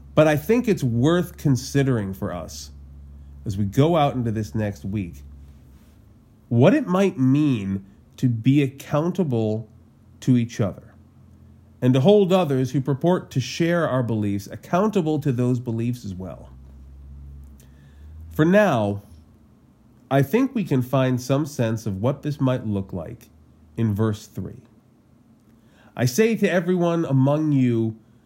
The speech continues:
not to think of yourself more highly than you ought to think, but to think with sober judgment, each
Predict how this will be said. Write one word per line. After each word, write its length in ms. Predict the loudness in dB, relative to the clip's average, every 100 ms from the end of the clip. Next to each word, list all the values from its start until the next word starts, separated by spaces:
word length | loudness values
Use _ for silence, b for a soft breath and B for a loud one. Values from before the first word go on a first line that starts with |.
| _ 2
not 300 | 4 2 0
to 100 | 0
think 280 | 0 0
of 120 | -2 -2
yourself 440 | -2 0 0 2
more 240 | 2 2
highly 500 | 0 0 0 0 0
than 200 | 0 2
you 120 | 2 0
ought 260 | -2 -4
to 80 | -10
think, 440 | -8 -10 -10 -18 _ _ _ _ _ _ _ -6
but 140 | -2
to 100 | -2
think 340 | -2 -2 -2 -2
with 140 | -2
sober 520 | -2 2 2 2 0
judgment, 640 | 0 0 0 -2 -2 -4 -6
each 380 | -6 -6 -8